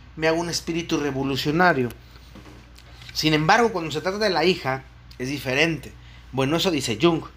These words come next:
pues en su caso es un caso puro y sin complicaciones. Por un lado, la hija se vuelve inconsciente de lo que es ser, eh, madre,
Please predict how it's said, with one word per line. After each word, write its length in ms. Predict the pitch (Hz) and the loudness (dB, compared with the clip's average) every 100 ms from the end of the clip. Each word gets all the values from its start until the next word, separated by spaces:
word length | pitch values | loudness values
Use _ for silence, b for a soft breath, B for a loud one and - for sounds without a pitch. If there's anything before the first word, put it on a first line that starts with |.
| - B B B | -20 B B B
pues 180 | 143 143 | -2 0
en 120 | 151 131 | 0 -4
su 180 | 135 | -4
caso 420 | - 180 - 247 - - - - - - - | 2 2 2 -2 -2 -20 -20 -20 -20 -20 -2
es 320 | 156 151 - - - - - - - - - - 170 | 0 0 -4 -12 -20 -20 -20 -20 -20 -20 -20 -8 -4
un 140 | 170 | 0
caso 340 | 170 156 147 | 0 0 -2
puro 260 | - 175 202 | 2 4 4
y 40 | |
sin 180 | - 147 | 2 -4
complicaciones. 920 | 135 131 135 127 135 208 196 139 - B B B B B | -6 -6 -6 -6 -2 0 -2 -4 -10 B B B B B
Por 160 | 180 196 | 6 6
un 180 | 262 262 | 6 6
lado, 340 | 202 170 175 - - 147 | 4 2 -4 -10 -16 -2
la 140 | 156 | -2
hija 140 | 170 | 0
se 100 | 185 | -2
vuelve 220 | 160 160 170 | -2 -2 -2
inconsciente 800 | 156 143 131 170 175 175 220 B B - | -4 -8 -4 -2 -2 -2 -6 B B -2
de 140 | 143 | 0
lo 160 | 139 131 | 0 0
que 240 | 151 156 | 4 4
es 100 | 185 | 4
ser, 300 | - 160 139 - B B - | 0 -2 -2 -12 B B -10
eh, 220 | 143 127 131 | -4 -4 -4
madre, 640 | 135 156 180 143 117 110 | 0 4 4 2 -4 -12